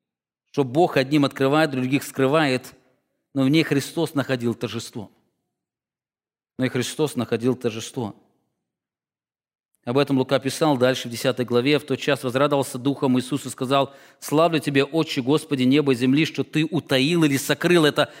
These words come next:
от мудрых и разумных и открыл младенцам. Да, Отче, ибо таково было Твоё благоволение или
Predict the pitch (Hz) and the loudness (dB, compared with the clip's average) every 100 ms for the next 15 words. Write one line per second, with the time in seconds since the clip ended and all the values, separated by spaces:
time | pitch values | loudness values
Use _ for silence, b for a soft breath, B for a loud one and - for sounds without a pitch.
0 | B 147 - 156 170 220 175 151 156 151 | B -2 0 2 2 2 0 2 4 2
1 | 117 180 214 170 147 147 - 175 185 147 | 2 2 4 4 4 2 2 2 4 4
2 | 139 139 156 127 147 B B B - 127 | 2 2 0 0 -4 B B B -4 2
3 | 151 160 151 - 139 139 135 143 156 147 | 4 4 0 0 -2 0 0 0 2 2
4 | 135 135 147 151 135 131 131 151 147 135 | 2 2 2 2 0 2 4 4 4 2
5 | 143 | 0